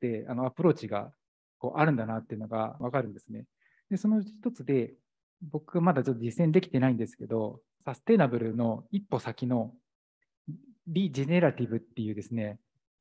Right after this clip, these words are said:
再生させようっていう考え方があって、え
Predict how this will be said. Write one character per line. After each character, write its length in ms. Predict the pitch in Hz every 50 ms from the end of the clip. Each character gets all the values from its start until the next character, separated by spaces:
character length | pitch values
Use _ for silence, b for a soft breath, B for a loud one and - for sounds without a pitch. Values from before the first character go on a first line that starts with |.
| _ -
再 140 | 190 196 185
生 180 | 190 - 190
さ 140 | 180 - 175
せ 120 | - - 185
よ 160 | 185 175 135
う 60 | -
っ 60 | - -
て 80 | 117
い 140 | 110 107 107
う 60 | 101
考 120 | - - 113 120 120
え 60 | 107
方 180 | 117 113 113
が 60 | 101 110
あ 40 |
っ 60 | 104 _ _ _
て、 280 | - 110 110 101 101 104 _ _ _ _ _ _ _ -
え 60 | -